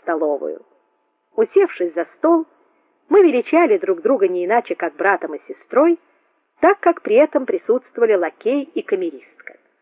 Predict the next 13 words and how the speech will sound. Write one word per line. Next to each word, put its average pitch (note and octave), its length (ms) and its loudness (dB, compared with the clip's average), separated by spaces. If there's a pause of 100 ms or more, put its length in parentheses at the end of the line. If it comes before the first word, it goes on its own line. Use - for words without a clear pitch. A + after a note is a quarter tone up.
(500)
Отобедав, G3+ 600 0 (720)
мы G#4+ 160 6
вернулись D#4+ 440 4
в - 100 -20
кабинет, G#3 520 0 (300)
где G3 200 0
перед E3+ 260 -2
тем G#3 180 -2
беседовали. - 720 -10 (1200)
Тут E4 220 2
моя A#3 260 4
несравненная G#3 800 0
Лаура, F#3+ 580 2